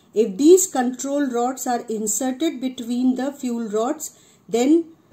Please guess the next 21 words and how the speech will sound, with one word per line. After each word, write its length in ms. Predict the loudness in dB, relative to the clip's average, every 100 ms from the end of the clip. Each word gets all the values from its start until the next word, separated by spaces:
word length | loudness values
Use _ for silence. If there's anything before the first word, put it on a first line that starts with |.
| -8
fission 420 | -6 0 2 2
process 440 | -2 -6 -8 -10
decreases, 680 | -10 -12 -10 -8 -4 -4 -4
its 240 | -6 -8 -10 -6
rate 320 | -6 -6 -12
decreases. 680 | -14 -10 -10 -8 -8 -10 -14 _ _ _ _ _ _ _
And 280 | -4 -4 -4 0
if 260 | 0 0
these 480 | -6 -10 -8 -6 -6
control 580 | -6 -6 -4 -2 -2 -2
rods 360 | -4 -8 -8
are 120 | -10 -10 -10
completely 1200 | -4 -2 -4 -8 _ -4 -4 -4 -8 -8 -8 -8
inserted 800 | -8 -8 -8 -6 -8 -6 -6 -4
between 460 | -8 -8 -8 -6
the 80 | -8
fuel 440 | -12 -12 -8 -6 -8
rods, 480 | -10 -12 -12 -18 _ _ _ _
then 220 | -8 -8
fission 540 | -8 -8 -6 -6 -6 -8
process 640 | -10 -10 -10 -12 -14